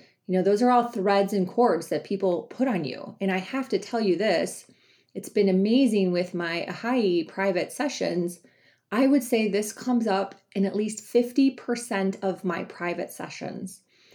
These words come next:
that someone has bad energy attached to them that needs to be cleared. They either know it or they don't know it.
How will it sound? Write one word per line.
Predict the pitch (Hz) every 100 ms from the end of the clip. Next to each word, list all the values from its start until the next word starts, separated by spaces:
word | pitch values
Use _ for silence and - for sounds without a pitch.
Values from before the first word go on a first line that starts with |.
| - _ _
that | 190 190 180 - - - _
someone | - 214 196 196 185
has | 190 190 180 180
bad | 180 175 -
energy | 180 196 196 220
attached | 214 208 202 - -
to | 214
them | 208 196
that | -
needs | 180 180
to | 190
be | 180
cleared. | - - 180 202 208 240 - _ _ _ _ _ _ _ _
They | 208 202
either | 208 180 175 190 - 190
know | 196 208
it | 226 226
or | 196
they | 185
don't | 180 170 185
know | 208 208
it. | 220 220 -